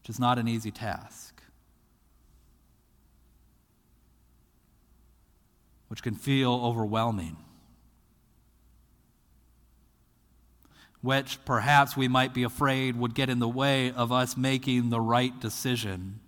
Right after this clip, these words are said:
for moving forward. But our faith says that the only way to move forward is with compassion.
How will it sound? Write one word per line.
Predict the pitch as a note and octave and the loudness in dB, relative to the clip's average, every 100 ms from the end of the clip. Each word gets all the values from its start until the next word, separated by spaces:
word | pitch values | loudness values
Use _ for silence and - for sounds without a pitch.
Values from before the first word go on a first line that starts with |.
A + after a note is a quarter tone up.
| - - - - | -20 -20 -20 -20
for | - B2 | -8 -2
moving | A2+ A#2+ A2 G2+ | 0 0 0 -4
forward. | - B2 A2+ G2 F#2 - - - - | -2 0 0 0 -4 -8 -18 -8 0
But | B2+ | 4
our | C3+ C3+ | 6 4
faith | B2 - D3 D3 C#3+ | 2 -2 0 0 0
says | C#3 B2 | -4 -4
that | B2+ A#2+ | -4 -4
the | B2 B2+ | -4 0
only | C#3 D#3 E3 D#3 C#3+ C3+ | 0 2 2 2 2 2
way | B2 C3+ D3 C#3+ C3+ | 0 0 2 2 0
to | B2+ C3 | -2 -2
move | B2 C3 D3+ C#3+ | 0 4 6 4
forward | C#3+ - A#2+ A2+ A2+ A#2+ | 2 -4 -2 0 0 0
is | A#2+ A#2 A2 | -2 -4 -4
with | A#2 C3+ C3+ C3+ - - - | -2 -2 -2 -4 -16 -20 -20
compassion. | - B2+ G#2 - B2+ A#2 - - | -6 -4 -4 -2 0 0 -2 -10